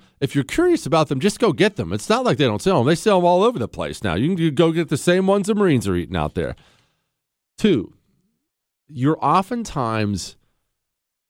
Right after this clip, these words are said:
so hungry when you're in there 'cause you're working so hard and you're doing so much physically that really anything tastes good. Anything tastes good. And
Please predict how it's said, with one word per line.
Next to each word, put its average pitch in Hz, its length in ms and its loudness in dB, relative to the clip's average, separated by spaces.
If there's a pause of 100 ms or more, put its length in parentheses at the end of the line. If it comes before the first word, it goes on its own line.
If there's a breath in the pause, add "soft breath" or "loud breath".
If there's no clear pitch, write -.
(180)
so 131 360 0
hungry 139 960 0
when 123 200 0
you're 117 140 2
in 110 160 2
there 123 220 2
'cause 117 180 -2
you're 120 80 4
working 131 340 0
so 123 200 0
hard 120 200 2
and 113 40 -4
you're 107 100 0
doing 120 260 0
so 120 160 -2
much 110 220 -2
physically 147 640 -2 (800)
that 143 160 2
really 170 480 -2 (160)
anything 104 560 0
tastes - 480 -4
good. 139 420 0 (380)
Anything 143 380 2
tastes 131 280 0
good. 147 320 0
And 185 680 4